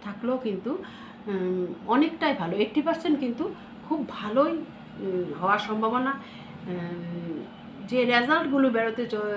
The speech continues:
মানে, যদি মে মাসে মেষ রাশি জাতক জাতিকাদের,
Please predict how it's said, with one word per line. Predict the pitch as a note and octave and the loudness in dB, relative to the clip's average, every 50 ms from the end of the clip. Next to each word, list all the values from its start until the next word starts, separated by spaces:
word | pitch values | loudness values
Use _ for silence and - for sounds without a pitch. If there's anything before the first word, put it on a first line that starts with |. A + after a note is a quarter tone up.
| G3+ G3 G3 G3 | -4 -4 -4 -4
মানে, | G3 G3 G3+ G3 G3+ G3 G3 G3 F#3+ E3+ - - G3+ G3+ | -4 -2 -2 -2 -2 -2 -2 -2 -4 -6 -8 -10 -8 -2
যদি | G3+ A3 A3 A3+ A3+ | 0 0 2 2 2
মে | A3 G#3+ G#3+ A3+ B3 | 2 2 2 2 2
মাসে | C4 C4+ B3 - - A3 G#3 G#3+ - - - - - - - - - - - - - - - - - | 2 2 0 0 -2 -2 -4 -4 -6 -12 -18 -18 -18 -18 -18 -16 -16 -16 -16 -16 -16 -16 -14 -6 -2
মেষ | A3 A3 A#3 A3+ - - | 0 0 0 0 -2 -8
রাশি | B3+ - C#4 B3+ | -6 -4 -4 -2
জাতক | A#3+ A#3 A3+ A#3+ A3+ G3+ | -2 -2 -2 -4 -4 -4
জাতিকাদের, | A3 G#3+ G#3 - G#3+ G#3+ G#3 G3+ G#3 | -4 -6 -6 -4 -4 -2 -2 -2 -2